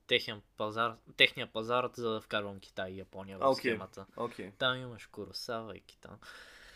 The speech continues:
Speaker 2: Добре, брат, не ги
Speaker 1: Много
Speaker 2: знам.
Speaker 1: е
Speaker 2: Да.
Speaker 1: сложно. А, между другото, днеска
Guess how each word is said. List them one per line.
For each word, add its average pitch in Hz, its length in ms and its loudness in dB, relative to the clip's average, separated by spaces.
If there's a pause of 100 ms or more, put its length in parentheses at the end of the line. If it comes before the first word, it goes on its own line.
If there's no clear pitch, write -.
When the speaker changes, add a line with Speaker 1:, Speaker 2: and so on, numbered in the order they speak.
Speaker 2:
Добре, 117 360 -6
брат, 110 260 -12
не 113 60 -12
ги 113 60 -10
Speaker 1:
Много 120 180 -2
Speaker 2:
знам. 110 140 0
Speaker 1:
е 101 320 -4
Speaker 2:
Да. 117 80 -8
Speaker 1:
сложно. 110 420 -14 (500)
А, 110 340 -4 (100)
между 117 260 -10
другото, 160 340 2
днеска 131 800 6